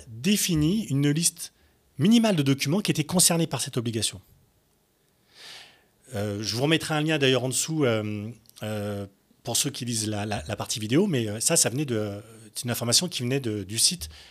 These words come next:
de l'anil. Donc, euh, il n'y avait aucune raison aujourd'hui pour que ces décisions ne fassent pas des petits et qu'elles ne s'étendent pas à tout le domaine de l'immobilier, et pas juste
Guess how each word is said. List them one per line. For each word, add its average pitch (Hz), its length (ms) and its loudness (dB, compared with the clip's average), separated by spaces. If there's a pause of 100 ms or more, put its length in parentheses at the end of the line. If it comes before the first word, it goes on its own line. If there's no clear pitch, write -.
(140)
de 127 100 0
l'anil. 110 400 0 (1120)
Donc, 180 220 4
euh, 151 200 6 (840)
il 127 100 -4
n'y 156 60 4
avait 175 180 4
aucune 240 360 4
raison 185 280 4
aujourd'hui 147 320 2
pour 196 160 -2
que - 60 8
ces 156 120 8
décisions 143 600 0
ne 147 100 2
fassent 131 220 0
pas 139 140 0
des 123 160 0
petits 185 400 2
et 135 80 2
qu'elles 131 140 2
ne - 40 8
s'étendent 120 300 -2
pas 180 240 -2
à 104 80 -6
tout - 180 0
le 214 80 4
domaine 156 240 4
de 120 60 0
l'immobilier, 107 380 -2
et 120 60 -4
pas 135 200 2
juste 151 640 2